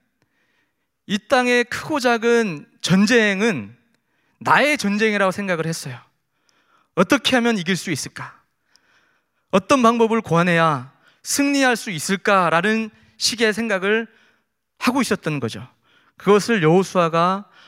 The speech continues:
하나님 앞에 이런 식으로 질문을 하고 있는 겁니다. 그랬더니 하나님께서, "아니다. 나는 너희들의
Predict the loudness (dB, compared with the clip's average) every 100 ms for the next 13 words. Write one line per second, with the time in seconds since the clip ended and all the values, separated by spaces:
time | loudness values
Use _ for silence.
0 | _ -4 0 0 0 -2 -2 -2 0 0
1 | -2 -4 -2 0 -2 -6 -20 -12 -6 -4
2 | -4 -2 -2 -2 -4 -8 -12 -18 -20 -4
3 | -2 0 2 0 0 -2 -2 -2 -2 -2
4 | 2 4 2 -6 _ _ _ -20 _ -6
5 | 0 0 0 -6 -16 _ _ _ -2 0
6 | 2 0 0 0 0